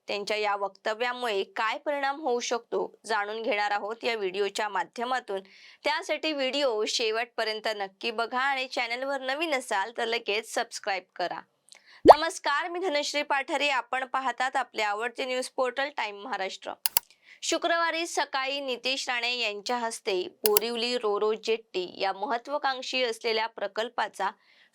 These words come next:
फेज वन उद्घाटन सोहळा पार पडला. त्यामुळे याआधी ज्या प्रवासाला एक तास तीस मिनिटे लागत होते, ते आता पंधरा मिनिटात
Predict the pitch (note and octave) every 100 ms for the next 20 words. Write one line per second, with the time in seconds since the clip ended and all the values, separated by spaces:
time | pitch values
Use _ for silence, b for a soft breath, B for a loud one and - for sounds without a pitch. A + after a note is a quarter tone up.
0 | - C#4 C4 B3 G3+ F#3 _ - G3+ C#4
1 | A3+ A#3+ A#3+ B3 A#3 G#3+ A#3+ A#3 F#3 -
2 | F#3 E3+ - _ B B B B E4 F4
3 | F4 F4+ C#4+ C4 C#4+ C4 A3+ A#3 A#3+ A3+
4 | A#3 G3+ A3 - A#3+ A3+ A3+ - A3 A3+
5 | - G#3+ A3+ - - A#3+ B3+ B3 A#3+ A#3+
6 | A3+ F#3 G3 A#3+ C4+ B3 F3+ - - A3
7 | G#3 A3 - A3 G3+ G3+ A#3 C4+ C4 B3
8 | G3